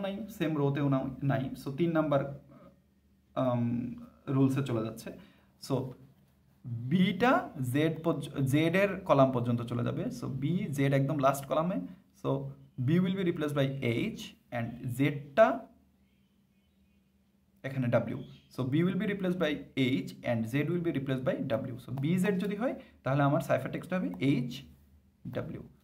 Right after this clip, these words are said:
তো এখানেই এরকম, মানে এই যে কি ইব্রাহিম দিয়ে আমি যেই এই যে গ্রিডটা create করছি সেটা দিয়েই এখানে কিছু example, same টাইপের example দেওয়া আছে যে same row এমডি যদি হয়, তো আমরা দেখি এমডি। So same row যেহেতু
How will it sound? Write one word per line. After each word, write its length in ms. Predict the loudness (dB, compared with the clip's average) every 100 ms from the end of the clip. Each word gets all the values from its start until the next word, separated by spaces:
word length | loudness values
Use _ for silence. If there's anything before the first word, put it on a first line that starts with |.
| _
তো 40 | -6 -2
এখানেই 300 | 2 2 2 0
এরকম, 260 | 0 2 0 -2
মানে 120 | -2 0 0
এই 80 | 0
যে 80 | 0 0 0
কি 120 | 2 2 2
ইব্রাহিম 320 | 0 0 2 2 2
দিয়ে 160 | 0 -2 0
আমি 140 | 2 2
যেই 160 | 2 0 0
এই 60 | -2
যে 60 | -2 2
গ্রিডটা 460 | 4 2 0 0 0 -4 -18 -20 -20 -20 -20 -20 -20 -20 -20 -20 -20 -12
create 240 | -4 -2 -2 -2
করছি 220 | -2 -4 -4
সেটা 180 | -2 0 0
দিয়েই 200 | -2 -2
এখানে 220 | -2 -2 -2 -4
কিছু 200 | -4 -2 -2 0
example, 380 | 0 2 2 0 -4 -8 -4
same 140 | -4 -2
টাইপের 220 | -4 -2 -2
example 280 | -2 -2 -2
দেওয়া 120 | -2 -4
আছে 140 | -8 -14 -18 -20 -14
যে 80 | 0
same 160 | 4 6 4
row 80 | 2 2 4
এমডি 300 | 4 4 4 4 4
যদি 160 | 4 2
হয়, 140 | 0 -2 -8 -18 _
তো 40 | -4
আমরা 120 | 0 0
দেখি 200 | -2 -4 -6 -8 -2 0
এমডি। 720 | 2 0 -4 -8 -4 0 2 0 -6 -16 _ -14
So 60 | -4 2
same 140 | 2 4
row 60 | 2
যেহেতু 200 | 0